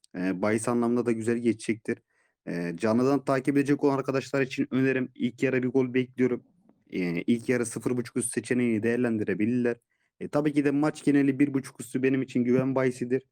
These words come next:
E, bunu canlıdan takip edip değerlendirebilirler. Kombineci arkadaşlar için önerim.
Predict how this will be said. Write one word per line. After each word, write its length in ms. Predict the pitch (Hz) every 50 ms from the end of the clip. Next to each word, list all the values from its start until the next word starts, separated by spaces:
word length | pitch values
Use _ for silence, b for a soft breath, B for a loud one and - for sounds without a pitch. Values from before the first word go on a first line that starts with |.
| _ _ _ _ _ _ -
E, 340 | 92 87 85 85 85 80 73
bunu 260 | 82 104 135 135 131 120
canlıdan 360 | 131 131 127 123 123 123 117
takip 240 | - 110 107 101 -
edip 320 | 101 98 101 - - -
değerlendirebilirler. 920 | 107 104 110 113 113 104 92 95 90 95 95 117 123 131 131 127 127 131 - _ _ _ _ _ _ _ _
Kombineci 600 | - 135 131 135 139 135 165 175 180 160 131 156
arkadaşlar 560 | 123 139 135 135 139 139 143 139 - 151 147
için 240 | 143 - - 151 151 -
önerim. 420 | 120 123 123 127 127 127 113 104